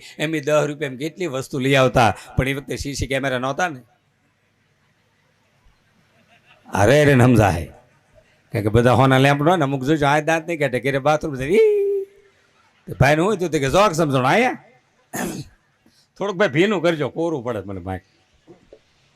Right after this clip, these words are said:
એમાં શું થાય છે, હમણાં કોરોના પછી પ્રોગ્રામ બહુ શરૂ થયા અમારા.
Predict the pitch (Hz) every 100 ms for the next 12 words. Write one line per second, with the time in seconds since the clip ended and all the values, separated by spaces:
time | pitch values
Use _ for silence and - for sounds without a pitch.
0 | _ _ _ _ _ _ _ 120 135 151
1 | 202 185 165 160 160 - 156 165 165 165
2 | 147 123 160 165 151 147 151 120 139 120
3 | 104 110 90 90 85 80